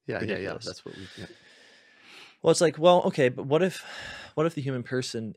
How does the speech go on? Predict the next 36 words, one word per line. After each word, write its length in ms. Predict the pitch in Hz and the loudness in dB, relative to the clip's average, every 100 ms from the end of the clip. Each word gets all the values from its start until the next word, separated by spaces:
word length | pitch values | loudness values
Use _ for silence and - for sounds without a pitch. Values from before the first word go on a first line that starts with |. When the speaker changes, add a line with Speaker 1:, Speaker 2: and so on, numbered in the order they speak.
| _ 123 | _ -2
Speaker 2:
is, 600 | 123 120 113 104 - - _ _ _ _ _ _ _ _ _ - _ _ _ | 0 0 0 -2 -2 -4 _ _ _ _ _ _ _ _ _ -20 _ _ _
is 200 | 131 127 | -4 -2
a 60 | 101 | -4
warring 500 | 98 120 113 107 104 | -2 -2 -2 -4 -10
person? 420 | - 110 - - _ _ _ _ _ _ _ _ _ _ _ _ | -10 -10 -12 -14 _ _ _ _ _ _ _ _ _ _ _ _
Like, 300 | 101 95 - | -12 -12 -14
what 280 | - 110 113 | -14 -6 -6
if 100 | 117 | -6
<laughs> 0 | |
Christianity 560 | - 110 - 117 127 113 | -6 -6 -4 -4 -4 -6
is 160 | 101 | -6
true? 380 | - - 117 - - | -10 -4 -4 -4 -8
Speaker 1:
Right. 240 | 113 95 - - _ | -6 -6 -8 -18 _
Speaker 2:
Um, 320 | 113 113 104 98 95 226 - | 2 4 4 2 4 2 4
Speaker 1:
<laughs> 260 | 254 - - | 2 2 2
Speaker 2:
and 440 | 120 113 104 104 - - | 2 4 0 -2 -8 -6
the 120 | 113 | -4
historical 560 | 113 - 120 113 117 | -2 0 2 2 0
narrative 340 | 110 110 104 104 | -2 -2 -2 -6
is 260 | 120 113 110 | -6 -6 -4
one 180 | 113 107 | -6 -6
against 380 | 98 101 - - | -8 -6 -6 -4
sin, 340 | 120 104 98 | -4 -4 -6
which 180 | 104 - | -8 -10
is 180 | 107 - - | -10 -12 -12
total. 400 | - 120 87 98 | -4 -2 -2 -6
Like, 220 | 101 - | -10 -10
it, 180 | 120 - | -12 -8
there, 180 | 117 - | -8 -8
you 160 | 117 104 | -8 -8
are 100 | - - | -8 0
always 400 | 123 123 110 107 | 2 2 0 -2
at 120 | 95 | -8
war 280 | 101 98 95 | -8 -10 -10
with 120 | 95 | -10
sin. 380 | - 101 92 | -8 -8 -10